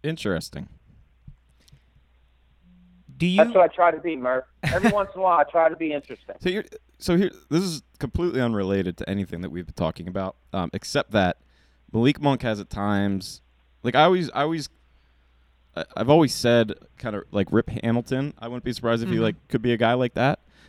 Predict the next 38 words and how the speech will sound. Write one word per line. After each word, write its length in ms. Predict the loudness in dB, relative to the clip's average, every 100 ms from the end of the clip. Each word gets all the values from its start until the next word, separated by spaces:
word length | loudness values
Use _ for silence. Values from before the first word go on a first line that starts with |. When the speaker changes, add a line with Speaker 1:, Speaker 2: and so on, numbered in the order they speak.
| _ -4
Speaker 1:
But, 80 | -2
like, 180 | -2 _ _ -20 -20 -20 -4
I'm 160 | 0 4
looking 200 | 4 4
at 60 |
Rip 140 | 4 6
Hamilton's 420 | 4 4 2 0
numbers. 260 | 2 0 -2
You 160 | -2
realize 220 | 2 2 2
he 80 |
wasn't 260 | 4 2 0
that 140 | -2
great 180 | 0 2
a 60 | 2
shooter, 380 | 0 -4 -4 -8 -2
Rip 120 | 0
Hamilton? 420 | 0 -4 -8 -12 -12 -8
Speaker 2:
No. 260 | -6 -6 -10 _ 0
Speaker 1:
Um, 500 | 4 8 8 6 2 _ _ -2 -2 _ _
he 160 | -4 -2
shot 280 | 0 0 0
in, 140 | 0
in 100 | 0
the 80 | 0
two 160 | 0
years 240 | 0 0 0
they 80 | 2
went 160 | 2
to 60 | 0
the 100 | 0
N 100 | 2
B 100 | 2
A 100 | 2
Finals. 540 | 2 -2 -2 -8 -16 _ _ _ _ _ _ -2
Um, 520 | 0 2 0 -4 -8 _ -14
he 240 | -6 -4
shot 460 | -2 0 0 0